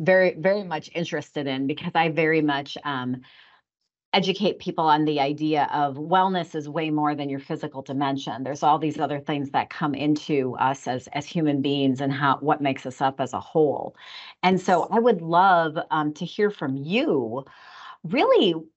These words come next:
what are some of those health and well-being practices that people can do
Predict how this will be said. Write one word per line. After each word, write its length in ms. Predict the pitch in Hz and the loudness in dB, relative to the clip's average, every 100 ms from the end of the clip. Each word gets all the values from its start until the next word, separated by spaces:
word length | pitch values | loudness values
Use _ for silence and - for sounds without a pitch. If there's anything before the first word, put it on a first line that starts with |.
| _ - | _ 0
what 180 | 269 539 | 2 4
are 80 | 571 - | 2 0
some 160 | 240 | 0
of 60 | 208 | 2
those 160 | 180 - | 0 0
health 300 | - 208 208 | 0 0 0
and 120 | 170 | 0
well-being 540 | 165 156 160 156 147 | 0 0 -2 -2 -2
practices 840 | - - 135 180 170 - 127 123 127 | -4 -4 -4 -4 -10 -8 -8 -6 -8
that 180 | 127 | -10
people 280 | - 180 160 | -8 -8 -6
can 360 | - - 135 123 | -8 -4 -2 -2
do 260 | 127 156 | 0 0